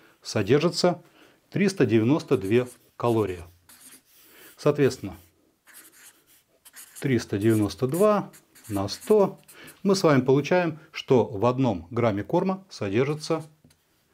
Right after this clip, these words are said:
три целых девяносто две сотые килокалории. В сутки наш с вами песик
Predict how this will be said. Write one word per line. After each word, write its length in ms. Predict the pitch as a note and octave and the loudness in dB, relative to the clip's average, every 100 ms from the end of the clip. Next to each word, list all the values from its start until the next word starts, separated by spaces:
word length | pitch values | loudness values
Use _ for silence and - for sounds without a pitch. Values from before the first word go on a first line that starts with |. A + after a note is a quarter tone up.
| _ _ _ - | _ _ _ -8
три 320 | A#2+ D#3+ F3+ - - - _ - | -4 -4 -6 -14 -20 -20 _ -12
целых 440 | - B2 E3 D#3+ | -4 -2 -2 -8
девяносто 480 | A2+ A#2 B2+ A#2 - | -2 2 4 2 -4
две 160 | F#2+ F#2+ | -8 -6
сотые 420 | - E3+ D#3+ D3+ - _ - - _ _ _ _ | -4 -4 -4 -6 -8 _ -20 -20 _ _ _ _
килокалории. 1200 | - F3+ F3 D#3 D3+ - _ - C3 A#2 F#2 E2+ - _ _ _ _ - - - - _ _ _ _ _ _ _ _ | -2 2 2 0 -4 -16 _ 0 2 4 0 -6 -16 _ _ _ _ -20 -20 -20 -20 _ _ _ _ _ _ _ _
В 80 | - | -2
сутки 440 | C#3+ D3 - G3 - | 0 0 -2 -2 2
наш 180 | C3 | 0
с 60 | - | 4
вами 200 | C3 A2+ | 2 2
песик 440 | - C#3 D3 F#3+ | 0 -2 -2 -6